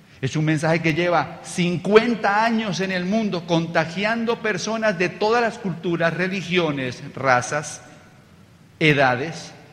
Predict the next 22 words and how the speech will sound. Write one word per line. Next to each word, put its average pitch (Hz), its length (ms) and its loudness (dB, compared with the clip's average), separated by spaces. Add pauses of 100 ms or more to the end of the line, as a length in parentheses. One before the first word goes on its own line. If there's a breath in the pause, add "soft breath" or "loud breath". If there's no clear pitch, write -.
(800 loud breath)
y 139 80 -4
que 139 140 -2
no 147 160 -2
podemos 151 300 -4
desperdiciar. 127 600 -10 (1000 loud breath)
Y 156 100 4
no 165 160 2
podemos 175 260 -4
perder 156 340 -2
la 156 100 -4
esencia 185 680 -4
de 143 60 0
lo 143 160 -2
que 151 80 -6
ha 139 40 0
hecho 143 200 -6
grande 147 280 -4
el 127 60 -6
negocio, 110 420 -8 (380)
la 123 120 0
libre 123 200 -2
empresa, 107 440 -8